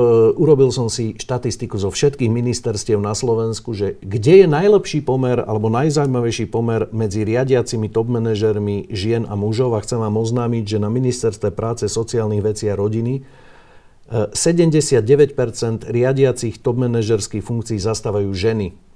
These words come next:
A nepotreboval som na to žiadne kvóty, nepotreboval som na to žiadnu ďalšiu legislatívu. A to, čo je pre mňa veľmi zaujímavé, je, že zase, keď si pozrieme napríklad Ministerstvo spravodlivosti, kde pani ministerka je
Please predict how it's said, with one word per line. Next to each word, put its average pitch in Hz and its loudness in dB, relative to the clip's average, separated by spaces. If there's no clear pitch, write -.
A 107 -6
nepotreboval 113 -2
som 104 -6
na 101 -4
to 98 -4
žiadne 90 -4
kvóty, 113 -2
nepotreboval 104 -4
som 104 -6
na 98 -4
to 98 -2
žiadnu 110 -2
ďalšiu 104 -2
legislatívu. 120 -2
A 123 0
to, 185 6
čo 196 8
je 185 2
pre 170 4
mňa 156 4
veľmi 139 4
zaujímavé, 127 4
je, 143 4
že 107 -2
zase, 123 0
keď - -2
si 101 -6
pozrieme 110 0
napríklad 107 -2
Ministerstvo 107 -2
spravodlivosti, 147 0
kde 104 -4
pani 117 0
ministerka 113 -2
je 101 0